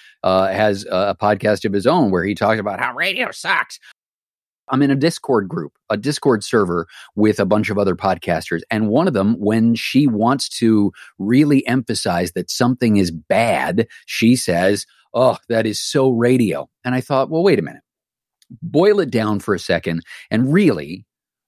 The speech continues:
uh, technology aside, just from a content perspective, what is podcasting? It is spoken word audio. Well,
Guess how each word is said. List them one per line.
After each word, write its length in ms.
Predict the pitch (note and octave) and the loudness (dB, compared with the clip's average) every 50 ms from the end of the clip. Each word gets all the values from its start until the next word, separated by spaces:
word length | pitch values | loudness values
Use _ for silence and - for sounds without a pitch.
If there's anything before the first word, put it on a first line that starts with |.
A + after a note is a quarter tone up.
| _ _ - - | _ _ -6 -2
uh, 220 | C3+ C3+ C3+ B2+ B2+ - | -2 0 0 -2 -6 -6
technology 680 | - - C3+ - C#3 C3+ C#3+ E3 E3 D#3+ C3+ A2 A#2+ A#2+ | -6 -6 -4 -2 0 0 0 2 0 0 -2 0 -2 -2
aside, 340 | G#2+ - - A2+ F#2 E2+ E2 | -2 0 0 0 0 0 -2
just 180 | - D#3 E3+ - | -4 -4 -4 -2
from 120 | - D3 | -2 -2
a 60 | B2+ | -2
content 540 | - - - C#3+ C3 B2+ B2 - G#2+ F#2+ E2 | -2 -2 -2 0 0 0 -2 -4 -8 -8 -8
perspective, 500 | - D#2+ - - - D2+ - _ - C#2+ D#2+ | -10 -14 -10 -6 -6 -6 -6 _ -16 -20 -14
what 300 | F2+ G#2+ A#2+ C#3+ - - _ | -6 -2 0 0 0 -2 _
is 420 | - A2+ A2+ G#2+ G#2 G2+ G2 - - _ _ _ _ _ - | -4 0 0 0 0 0 -2 -6 -10 _ _ _ _ _ -4
podcasting? 640 | - G#2 F#2+ F2 - E2+ D#2+ C2+ - - - E2 F2+ - | -2 -2 -2 -2 -6 -8 -8 -8 -10 -10 -10 -10 -6 -2
It 160 | - A2 G2+ | 0 0 2
is 420 | G2+ G2 G2 F#2+ F#2 F2+ - - - _ - - _ _ | 4 4 4 4 2 0 -2 -8 -12 _ -20 -20 _ _
spoken 640 | - - - - - C#3 C3+ B2+ - C#3 B2+ A#2 | -6 -6 -6 -2 0 0 0 2 2 0 0 2
word 260 | G#2+ G2+ G2+ G2+ G2 - - | 2 2 2 2 0 0 -2
audio. 380 | F2+ F2 D#2+ D2+ - B1+ - - _ _ _ _ _ _ _ - - - - _ _ _ | -2 -2 -2 -2 -4 -8 -12 -14 _ _ _ _ _ _ _ -20 -20 -20 -20 _ _ _
Well, 560 | - A2+ A#2 A#2 A2+ A2 G#2 G2+ G2 G#2 - | -2 0 2 4 4 4 4 2 0 -2 -4